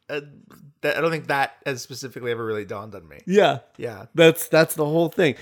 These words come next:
Speaker 2: So what's great about it is, like, when you watch the American one, it's just like, yeah, I mean, it's a bunch of rich people in suits,
Speaker 1: Mm.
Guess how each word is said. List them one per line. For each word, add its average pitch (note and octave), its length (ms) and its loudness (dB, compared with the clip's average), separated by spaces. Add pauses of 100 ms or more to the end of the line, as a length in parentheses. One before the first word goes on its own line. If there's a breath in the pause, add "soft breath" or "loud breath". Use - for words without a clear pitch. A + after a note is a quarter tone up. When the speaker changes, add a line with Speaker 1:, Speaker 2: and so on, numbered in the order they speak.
(120)
Speaker 2:
So G3 240 6
what's E3+ 260 4
great A#3+ 380 6
about C#3 320 4
it B2+ 80 -6
is, B2+ 120 -6
like, C#3 200 2
when D#3 140 0
you D#3 100 2
watch F#3 180 2
the E3+ 80 -2
American F#3 400 0
one, C#3 140 -2
it's C3+ 180 -4
just D#3 160 -8
like, D3+ 160 -4
yeah, D#3+ 340 2
I D3+ 60 -4
mean, D#3 160 0
it's D3+ 180 -6
a C#3 100 -4
bunch D3+ 260 -2
of C3+ 160 -6 (240 soft breath)
rich D#3+ 280 2
people D3 320 0
in C#3 80 0
suits, C#3 560 -2 (200)
Speaker 1:
Mm. B2 300 -16